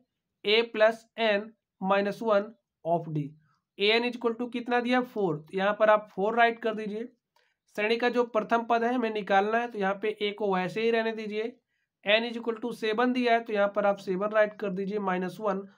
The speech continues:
of D, और D का वैल्यू क्या है, माइनस फ़ोर। तो यहाँ पर आप लोग माइनस फ़ोर राइट कर दीजिए। चलिए आगे देखिए, A प्लस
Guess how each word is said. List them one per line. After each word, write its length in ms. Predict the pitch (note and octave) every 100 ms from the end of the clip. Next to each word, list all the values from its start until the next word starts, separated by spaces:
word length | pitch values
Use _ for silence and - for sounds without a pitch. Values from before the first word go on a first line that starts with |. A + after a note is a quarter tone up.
| _ -
of 260 | G3+ F3+ F#3+
D, 200 | A#3 G#3 G#3+ _ -
और 180 | F#3+ F#3
D 160 | G#3+
का 100 | A3 G#3+
वैल्यू 260 | G#3+ A3
क्या 140 | G#3+ A3
है, 120 | A#3
माइनस 360 | G3+ F#3 F#3+ F#3+
फ़ोर। 380 | A#3 G3 G3+ - _ -
तो 140 | G#3 G#3
यहाँ 320 | G#3+ G#3+ B3
पर 100 | B3
आप 160 | A#3 A3+
लोग 160 | A3+ A3
माइनस 280 | G3 F#3+ G3
फ़ोर 220 | A3 A3+
राइट 240 | F3+ D3+ D#3
कर 80 | A#2+
दीजिए। 340 | B2 B2 A#2 _ _ _ _ _ _ _ _ _ _ _ F3
चलिए 180 | F3+ F#3
आगे 200 | F#3 G#3
देखिए, 380 | G3 G3+ A#3 - _ _ _ _ _ _ G3+
A 180 | A#3 B3+
प्लस 440 | B3+ A3 E3+ -